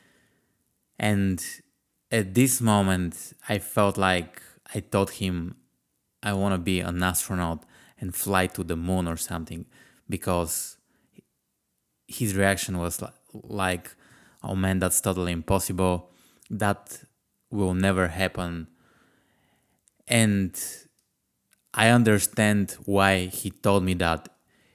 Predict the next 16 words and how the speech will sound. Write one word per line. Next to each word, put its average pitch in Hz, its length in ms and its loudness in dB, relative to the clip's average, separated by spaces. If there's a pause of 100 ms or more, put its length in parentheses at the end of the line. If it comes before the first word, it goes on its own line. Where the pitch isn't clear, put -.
(120)
It 104 160 -4
was 95 160 -2
because 95 640 0 (100)
both 98 320 0
of 92 100 -6
us, 92 360 -2
we 92 140 -4
were 87 140 -2
living 90 360 -2
in 95 100 -2
a 87 220 -4 (400)
very 98 340 2
poor 95 300 2
environment 87 720 2 (280)
where 95 460 2
opportunity 92 920 -2